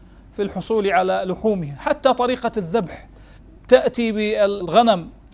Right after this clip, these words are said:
تأتي بالعجل أو بالثور أو بالبقرة أو بالإبل، تريد أن تذبح وتنيخ وتستسلم وتذل وتخضع، هذا أمر عجيب لا يكون إلا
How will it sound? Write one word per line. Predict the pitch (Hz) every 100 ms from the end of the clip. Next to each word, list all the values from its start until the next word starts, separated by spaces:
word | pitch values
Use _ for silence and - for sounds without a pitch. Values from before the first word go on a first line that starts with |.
| - - -
تأتي | 254 - 220
بالعجل | 202 202 202 214 226 180 185 156 - - - 175
أو | 175
بالثور | 185 185 - 233 202 190
أو | 175
بالبقرة | 196 196 233 233 214 185 160 - -
أو | 214
بالإبل، | 240 240 277 247 214 180 - - - - - -
تريد | 254 226
أن | 254 233
تذبح | 240 247 208 240 -
وتنيخ | 240 240 233 226 - - 220 226 262 202 - - - - - -
وتستسلم | - 208 - 254 247 240 220 170 - - -
وتذل | - 190 185 247 208 175
وتخضع، | 185 247 254 214 196 156 - - - - - -
هذا | 208 196
أمر | 247 226
عجيب | 190 196 240 208 - - - - - -
لا | 220
يكون | 247 226 226 214
إلا | 240 233 220 110